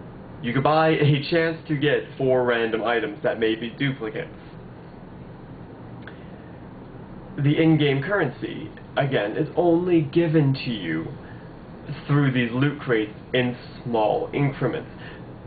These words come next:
If you want to buy a skin, it usually costs about a thousand in-game credits, and the box that you just got, you got a duplicate skin,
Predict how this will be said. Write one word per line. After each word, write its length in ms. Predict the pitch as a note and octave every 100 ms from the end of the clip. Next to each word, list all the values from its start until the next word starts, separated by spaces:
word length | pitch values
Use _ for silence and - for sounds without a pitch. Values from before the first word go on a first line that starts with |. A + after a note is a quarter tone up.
| - -
If 140 | D3
you 120 | C#3
want 180 | C3+ B2+
to 40 | C3+
buy 200 | C3 A#2
a 200 | A#2+ -
skin, 340 | A3 G#3+ E3
it 140 | D3+ D#3
usually 320 | D#3 D3 D3
costs 460 | C#3+ B2+ A#2 - A2
about 280 | B2+ C3 A2+
a 100 | B2 - -
thousand 720 | C3+ D#3 D3+ D3 C3+ A#2+ A#2 A2+ - - - - -
in-game 560 | D3 C#3 B2 B2 A2+ A2
credits, 520 | - G3+ E3 A#2+ - - - - - - - - - - - -
and 580 | C3+ C#3 C3+ C3 B2 A#2 - - - - - - - - - - - -
the 80 | C#3
box 460 | C3+ C#3+ C3+ C3+ -
that 120 | - C3
you 160 | C3
just 300 | A#2 A2+ -
got, 380 | B2+ A#2 A2+ - - - - - - - -
you 220 | C#3 C3
got 160 | C#3+ C3
a 140 | A#2+
duplicate 560 | C3+ C3 B2+ B2+ C3+ - -
skin, 420 | - C#3+ B2+ A#2+